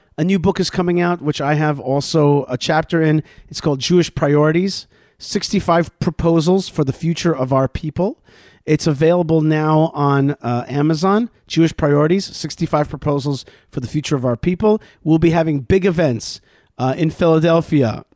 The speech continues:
uh, at the Weitzman Museum on October twenty-second, in, in Manhattan at the Stryker Center on, on November second, and in Palo Alto on November fifth.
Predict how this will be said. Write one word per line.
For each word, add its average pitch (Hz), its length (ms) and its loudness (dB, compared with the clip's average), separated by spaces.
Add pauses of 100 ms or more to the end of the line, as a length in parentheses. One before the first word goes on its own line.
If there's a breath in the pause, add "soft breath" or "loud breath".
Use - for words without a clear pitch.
(220)
uh, 131 60 -4
at 139 180 -4
the 147 80 0
Weitzman 156 440 0
Museum 151 300 2
on 143 40 2
October 135 320 -2
twenty-second, 160 640 -2
in, 139 240 0
in 127 320 0
Manhattan 160 500 0 (300 soft breath)
at 135 100 -6
the 131 80 -6
Stryker 185 440 0
Center 175 340 0
on, 135 200 -2
on 139 140 -2
November 127 300 -2
second, - 560 0 (400 soft breath)
and 143 400 0
in 143 160 -4
Palo 151 340 0
Alto 185 380 2
on 165 80 4
November 143 380 0
fifth. 240 500 0